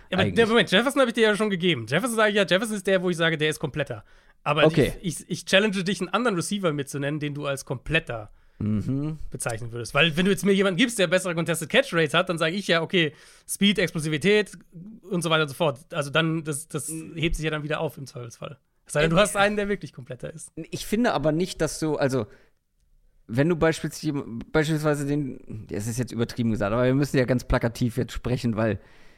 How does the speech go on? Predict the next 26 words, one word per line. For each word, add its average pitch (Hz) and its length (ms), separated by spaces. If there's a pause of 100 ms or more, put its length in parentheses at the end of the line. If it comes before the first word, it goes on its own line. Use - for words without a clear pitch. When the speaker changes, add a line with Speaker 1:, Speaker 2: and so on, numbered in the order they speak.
(120)
Speaker 2:
wenn 131 100
du 147 60
jemanden 151 280
hast, 143 300
der 127 500 (880)
hundert 185 300
Prozent 143 420
Speed 185 380
hat, 185 340 (160)
aber 135 540
in 135 140
allen 135 240
anderen 123 340
Bereichen, 110 640 (360)
also, - 160
oder 90 280
in, - 640
in 113 240
Werten, 113 400
sagen 131 160
wir 131 60
mal, 113 140
du 113 100
hast - 180
hundert 185 300
Speed 170 420